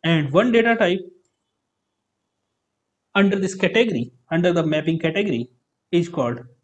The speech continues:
dictionary. Mapping means when you have mapping, means, uh, key is mapped to value. This is called mapping. So only data type supports mapping is called dictionary.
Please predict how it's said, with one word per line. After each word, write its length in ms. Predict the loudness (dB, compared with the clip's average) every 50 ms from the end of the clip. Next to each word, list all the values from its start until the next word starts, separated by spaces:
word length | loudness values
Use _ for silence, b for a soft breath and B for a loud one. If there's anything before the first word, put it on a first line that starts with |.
| -12 -8
dictionary. 540 | -8 -8 -8 -8 -10 -10 -10 -10 -14 -18 _ _ _ _ _ _ _ _ _ _ _ _ _ _ _ _ _ _ _ _ _ _ _ _ _ _ _ _ _ _ _ _ _ _ _ _ _ _ _ _ _ _ _ _ _ _ _ _ _ _ _ _ _ _ _ _ _ _ _ _ _ _ _ _ _ _
Mapping 480 | 0 2 4 4 4 2 2 0 -2 -2
means 420 | -2 -4 -4 -6 -8 -14 -20 _ _ _ _
when 200 | -4 -2 -2 0
you 80 | 0 0
have 140 | 0 -2
mapping, 460 | -2 -2 -2 -4 -4 -6 -8 -10 -12 -14 _ -6
means, 460 | -2 0 0 0 0 -2 -6 -8 -6
uh, 120 | -4 -4 -6 -8 B B B B _ _ _ _
key 360 | -2 0 2 2 2 0 0 -2
is 160 | -2 -2 0
mapped 400 | 0 0 0 0 0 -2 -4 -4
to 260 | -2 -2 -2 -2 -4 -10 _ _ -10
value. 440 | -6 -4 -4 -4 -4 -4 -8 -10 -12 _ _ _ _ _ _ _ _ _ _ _ _ _ _ _ _ _ _ _ _ _ _ _ _
This 120 | -4 -2 -2
is 140 | -2 -2 -2
called 180 | 0 0 0
mapping. 400 | 0 -2 -4 -6 -8 -12 -18 -20 -20 _ _ _ _ _ _ _ _
So 260 | _ -4 -4 -4 -2 2
only 220 | 2 2 2 2
data 220 | 2 2 2 2 2
type 160 | 2 0 -2
supports 420 | -2 -6 -6 -2 -2 -2 -2 -2
mapping 520 | -4 -4 -4 -4 -4 -4 -6 -8 -8 -12 -16 -20 -20 _ _
is 160 | -4 -4 -2
called 360 | -2 -4 -4 -4 -4 -4 -4
dictionary. 480 | -4 -4 -2 -2 -2 -2 -2 -4 -8